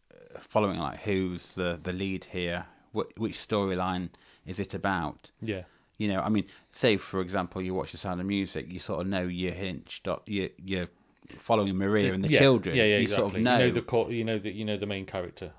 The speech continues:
Speaker 1: Yeah,
Speaker 2: All the time.
Speaker 1: whereas this one, I had no idea who the main character was. I didn't know what it was necessarily about or what
Speaker 2: No.
Speaker 1: the outcome was supposed to
Speaker 2: It was
Speaker 1: be.
Speaker 2: only necessarily sort of closer to the middle that you realised that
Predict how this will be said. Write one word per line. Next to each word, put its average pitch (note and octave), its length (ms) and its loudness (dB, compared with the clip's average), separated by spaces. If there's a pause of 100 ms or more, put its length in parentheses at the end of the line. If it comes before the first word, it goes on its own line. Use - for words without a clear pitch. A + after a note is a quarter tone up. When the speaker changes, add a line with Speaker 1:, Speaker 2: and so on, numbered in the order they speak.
(120)
Speaker 1:
Yeah, A#2 220 4
Speaker 2:
All A2 80 8
the G2 60 4
time. F#2+ 40 4
Speaker 1:
whereas G#2 300 6
this B2+ 260 4
one, F2+ 160 0
I F2+ 40 -2
had G#2+ 180 2
no C3 180 4
idea A#2+ 180 4
who G#2+ 140 0
the G2+ 80 0
main G2 160 -2
character F#2 560 -2 (180)
was. F#2 320 -2
I G#2 40 -2
didn't A#2 220 -2
know A2+ 140 2
what G#2+ 340 -2 (100)
it F#2 120 -4
was G2+ 140 -6
necessarily G2 420 -2
about F#2 420 2
or G2+ 140 -4
what G2+ 160 2
Speaker 2:
No. G2 100 -10
Speaker 1:
the G2+ 120 -2
outcome G2 380 -2
was F#2 80 -4
supposed G2 260 -4
to C3 60 0
Speaker 2:
It - 20 0
was D3+ 140 6
Speaker 1:
be. A#2+ 60 10
Speaker 2:
only D#3+ 200 8
necessarily C3+ 640 2
sort B2 280 0
of A2+ 120 -8 (200)
closer C3 460 2
to - 200 -6
the A2 100 -4
middle A2+ 320 -2
that F#2+ 160 -6
you A2 140 -6
realised G#2+ 560 -2
that G#2+ 200 -6